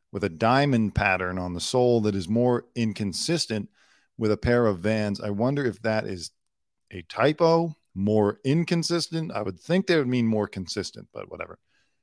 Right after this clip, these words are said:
When he was taken into custody, cops seized a pair of black Nike sneakers. He's yet to enter a formal plea, but his attorneys have indicated in the past that he plans to plead not guilty. Yeah, definitely.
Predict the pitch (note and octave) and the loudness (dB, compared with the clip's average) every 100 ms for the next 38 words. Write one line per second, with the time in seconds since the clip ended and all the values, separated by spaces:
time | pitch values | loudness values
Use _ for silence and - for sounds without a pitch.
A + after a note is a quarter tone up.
0 | _ _ _ _ _ _ _ _ _ _ | _ _ _ _ _ _ _ _ _ _
1 | - C3 E3+ F#3 F3 D3 D#3+ E3 D3+ D3+ | 0 6 8 8 6 6 4 4 4 0
2 | A#2+ D#3 D3+ D3+ C#3 D3 D3 - D3+ D3 | 4 4 4 2 -2 2 2 2 -2 -4
3 | B2+ C#3 C#3+ C#3 A2 C3+ C3+ C3+ C3 B2 | -2 0 2 2 4 2 2 -2 -2 -2
4 | A2 - D3 D3+ D3 D3 C#3+ C3+ - - | -4 -2 -2 -2 0 2 2 0 -4 -8
5 | - _ _ _ _ _ _ _ _ _ | -12 _ _ _ _ _ _ _ _ _
6 | _ - F#2+ G#2 A#2 A2+ A2 G2 F#2+ F2+ | _ -12 -6 -2 -2 -2 -4 -4 -6 -4
7 | G#2+ G#2 G2 - A2+ A2+ A2 F#2+ F#2+ F#2+ | -2 0 -2 -2 -2 0 -2 -2 -4 -6
8 | F2+ G#2+ G#2 F#2 F2+ F2+ F2 E2 F2+ E2+ | -8 -6 -6 -6 -8 -10 -10 -8 -8 -8
9 | E2 D#2 F#2 F2+ F2 E2 E2 F2+ F2+ D#2 | -10 -10 -6 -6 -8 -10 -10 -8 -8 -10
10 | - - F2+ E2+ D#2 D#2+ D#2 - F2+ - | -12 -8 -6 -6 -8 -8 -8 -8 -8 -8
11 | - F2+ E2 G1+ - - - - - - | -6 -2 -2 -2 -6 -6 -6 -8 -10 -10
12 | - - | -14 -16